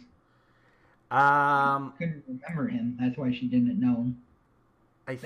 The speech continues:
Speaker 2: And she couldn't use her powers unless, like, unless she was, like, really devoted to being normal.
Speaker 1: I think that's what it was. I'm not sure. It was really vague. And that's why a lot of people got really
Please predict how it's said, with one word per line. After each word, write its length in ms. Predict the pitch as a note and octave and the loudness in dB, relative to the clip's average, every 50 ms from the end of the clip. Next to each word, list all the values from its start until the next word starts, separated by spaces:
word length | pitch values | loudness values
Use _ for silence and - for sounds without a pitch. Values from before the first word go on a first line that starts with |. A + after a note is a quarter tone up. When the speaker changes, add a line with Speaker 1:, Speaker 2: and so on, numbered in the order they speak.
| D3+ | -4
Speaker 2:
And 200 | C#3 C#3 C#3 C3 | -2 -2 -2 -2
she 120 | - - F#3+ | -2 -2 0
couldn't 240 | F#3 G3 F#3+ E3+ D#3 | 4 4 4 4 4
use 180 | D#3+ D#3+ D3 C#3 | 0 -2 -2 -2
her 80 | B2+ | -4
powers 480 | G2+ - - D3 D#3+ C#3+ B2 B2 C3+ - - _ _ _ _ _ _ _ _ _ _ _ _ _ _ _ _ _ _ - | -4 -6 -6 -6 -4 -2 -2 -2 -2 -4 -8 _ _ _ _ _ _ _ _ _ _ _ _ _ _ _ _ _ _ -10
unless, 380 | - D3 C3 C#3 C3 B2 B2 - | -6 -4 -4 -2 -2 -2 -4 -4
like, 180 | D3+ C3+ B2 A#2+ B2 - | -4 -4 -4 -4 -4 -6
unless 240 | C3+ C#3+ D#3 D#3 - | -6 -8 -8 -6 -6
she 80 | - F3 | -4 -4
was, 80 | D#3+ D3 | -4 -4
like, 140 | D3+ C3+ B2+ A#2 | -4 -4 -2 -2
really 320 | A#2+ C#3 D3+ D3+ D3+ C#3+ B2+ | -2 -4 -4 -4 -4 -4 -4
devoted 520 | C3 B2+ B2 C#3+ D3 D3+ C3 B2 A2+ G#2 | -4 -4 -4 -4 -4 -4 -4 -6 -6 -6
to 200 | - B2+ A2+ G2 - - _ _ _ _ _ _ _ _ _ _ _ _ _ _ _ _ _ - | -8 -8 -10 -10 -12 -18 _ _ _ _ _ _ _ _ _ _ _ _ _ _ _ _ _ -8
being 400 | - C3 B2+ B2+ B2 - A#3+ B3 | -4 0 2 2 2 2 0 -2
normal. 400 | - B2 - B3+ A3 G#3 B3+ C4 - _ _ _ _ _ _ _ _ _ _ _ _ _ _ _ _ _ - | -4 -2 -4 -4 -4 -6 -6 -10 -10 _ _ _ _ _ _ _ _ _ _ _ _ _ _ _ _ _ -12
Speaker 1:
I 60 | A#2+ B2 | -10 -8
think 260 | B2 D3 C#3 B2 B2 | -8 -6 -8 -8 -6
that's 280 | B2+ A2 A2 G#2+ - - | -6 -6 -6 -6 -8 -8
what 180 | A2 A2 G#2+ | -8 -8 -8
it 160 | G#2+ - - F#2 | -8 -8 -10 -8
was. 460 | G2 G2 G#2+ A2+ A#2 A#2+ A#2+ A#2+ A2+ - | -6 -6 -4 -4 -4 -4 -6 -6 -8 -12
I'm 220 | G#2+ G#2+ G#2+ G2 - | -10 -10 -10 -12 -14
not 340 | A2+ A2 A#2 A#2 B2 A2 - | -14 -10 -8 -8 -8 -8 -8
sure. 200 | - B2 A#2+ A#2 | -6 -6 -6 -6
It 160 | G2+ A2+ B2 | -4 -6 -6
was 180 | C3 C3 A2+ A2 | -6 -6 -8 -8
really 400 | G#2+ G#2+ A2+ A2+ A2+ A2 G#2+ F#2+ | -8 -8 -6 -4 -4 -4 -4 -6
vague. 720 | - - - - F2 E2+ E2+ F2 F2 F2 E2+ E2+ E2+ - F2 _ _ _ _ _ _ _ _ _ _ _ _ _ _ _ _ _ _ _ _ _ _ _ _ _ _ _ _ _ _ _ _ _ _ _ _ _ _ _ _ _ _ _ _ _ _ _ _ _ _ _ _ _ _ - | -8 -14 -18 -12 -10 -8 -8 -6 -6 -8 -8 -10 -14 -20 -20 _ _ _ _ _ _ _ _ _ _ _ _ _ _ _ _ _ _ _ _ _ _ _ _ _ _ _ _ _ _ _ _ _ _ _ _ _ _ _ _ _ _ _ _ _ _ _ _ _ _ _ _ _ _ -8
And 180 | B2 B2+ B2 | -6 -4 -2
that's 220 | B2 A#2+ A#2+ A#2+ C3 | -2 -2 -4 -2 -2
why 180 | B2+ A#2+ A#2 | -2 -2 -2
a 80 | A#2 A#2 | -2 -2
lot 220 | A2+ A2 G#2+ A2 | -4 -4 -4 -6
of 140 | A2 - - | -6 -10 -14
people 260 | - A2+ G#2+ - A2 | -14 -14 -12 -12 -12
got 320 | G2+ - G2+ F#2+ F#2+ - G2+ | -12 -10 -10 -10 -10 -10 -12
really 300 | G2+ G2+ G2 G2 G2 | -12 -10 -8 -8 -8